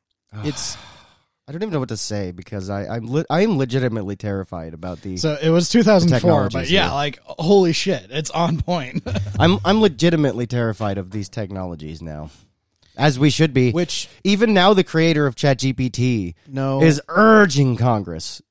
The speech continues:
Speaker 1: to regulate it. 'Cause he
Speaker 2: So
Speaker 1: now realizes, "What have I, what have we done?" 'Cause it's learning
Speaker 2: It's
Speaker 1: at an unprecedented
Speaker 3: what
Speaker 1: rate now.
Speaker 3: what
Speaker 2: There's
Speaker 3: is this
Speaker 2: no
Speaker 3: un-,
Speaker 2: way
Speaker 1: Because
Speaker 3: what
Speaker 1: they
Speaker 3: was
Speaker 1: put
Speaker 3: this
Speaker 1: it in
Speaker 3: Pandora's
Speaker 1: Snapchat.
Speaker 3: box?
Speaker 1: Well, I don't think he, so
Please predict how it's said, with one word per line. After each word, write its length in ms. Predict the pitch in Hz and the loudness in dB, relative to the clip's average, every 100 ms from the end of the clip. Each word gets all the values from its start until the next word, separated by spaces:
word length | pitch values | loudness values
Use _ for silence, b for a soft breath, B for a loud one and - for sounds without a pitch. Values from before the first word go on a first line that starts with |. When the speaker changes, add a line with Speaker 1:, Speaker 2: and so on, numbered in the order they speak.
| _ | _
Speaker 1:
to 380 | 135 123 113 101 | -2 0 0 -4
regulate 500 | 107 117 98 92 90 | -4 -4 -2 -6 -6
it. 100 | 87 - _ _ _ _ _ | -8 -14 _ _ _ _ _
'Cause 140 | 113 | -4
he 140 | 113 135 | -2 0
Speaker 2:
So 100 | 139 | 2
Speaker 1:
now 220 | 156 160 | 4 4
realizes, 680 | 131 156 151 131 123 113 98 | 4 4 4 4 2 0 -4
"What 180 | 101 101 | -4 -4
have 100 | 101 | -4
I, 100 | 92 85 | -6 -12
what 180 | _ 110 | _ -10
have 80 | 92 | -8
we 80 | 95 | -8
done?" 320 | 92 92 90 | -6 -6 -8
'Cause 180 | - 95 | -8 -10
it's 180 | 95 - | -10 -6
learning 320 | 123 139 123 | -2 0 0
Speaker 2:
It's 200 | 110 98 | -2 -2
Speaker 1:
at 120 | 117 | -4
an 120 | 113 | -2
unprecedented 680 | 113 107 120 113 120 120 104 | -4 -4 -4 -4 -4 -4 -4
Speaker 3:
what 60 | 110 | -2
Speaker 1:
rate 180 | 110 | -2
now. 240 | 87 82 82 | -6 -8 -10
Speaker 3:
what 160 | 113 135 | -8 -2
Speaker 2:
There's 140 | 156 | 0
Speaker 3:
is 40 | 123 | 0
this 80 | 147 | 0
Speaker 2:
no 80 | |
Speaker 3:
un-, 60 | 160 | 2
Speaker 2:
way 120 | 151 | 0
Speaker 1:
Because 260 | 139 156 143 | 2 2 4
Speaker 3:
what 60 | 147 | 2
Speaker 1:
they 80 | |
Speaker 3:
was 100 | 147 | 2
Speaker 1:
put 80 | 147 | 2
Speaker 3:
this 80 | 143 | 2
Speaker 1:
it 100 | 131 | 2
in 100 | 135 | 0
Speaker 3:
Pandora's 260 | 135 131 123 | 0 0 -4
Speaker 1:
Snapchat. 120 | 90 | -4
Speaker 3:
box? 540 | 120 107 - - - | -8 -8 -8 -10 2
Speaker 1:
Well, 160 | 202 226 | 4 4
I 120 | 190 | 4
don't 140 | 226 254 | 4 4
think 200 | 254 170 | 0 2
he, 200 | 208 - b b | 0 0 b b
so 240 | 185 175 | 0 2